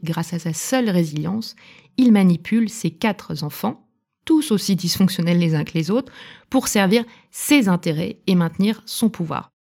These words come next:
Malgré les mépris, malgré les brimades, les insultes, les coups, les enfants Roy témoignent souvent d'une loyauté difficilement ébranlable envers leur père.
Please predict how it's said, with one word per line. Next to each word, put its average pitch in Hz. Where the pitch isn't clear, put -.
Malgré 240
les 240
mépris, 202
malgré 214
les 202
brimades, 165
les 202
insultes, 175
les 202
coups, 208
les 214
enfants 175
Roy 156
témoignent 175
souvent 185
d'une 175
loyauté 180
difficilement 175
ébranlable 175
envers 170
leur 156
père. -